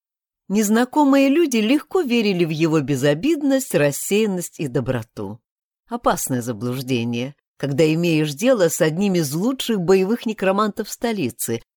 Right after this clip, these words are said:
пусть и занимающим сейчас вполне мирную должность. «Добрый день, Лавиния». Улыбнулся он, кажется, вполне искренне. «Здравствуйте, Гитон.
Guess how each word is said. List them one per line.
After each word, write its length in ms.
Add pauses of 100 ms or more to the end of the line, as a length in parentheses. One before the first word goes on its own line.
(140)
пусть 260
и 40
занимающим 800
сейчас 500
вполне 500
мирную 520
должность. 760 (1040)
«Добрый 380
день, 200
Лавиния». 680 (800)
Улыбнулся 680
он, 100 (100)
кажется, 460
вполне 420
искренне. 760 (1120)
«Здравствуйте, 720
Гитон. 560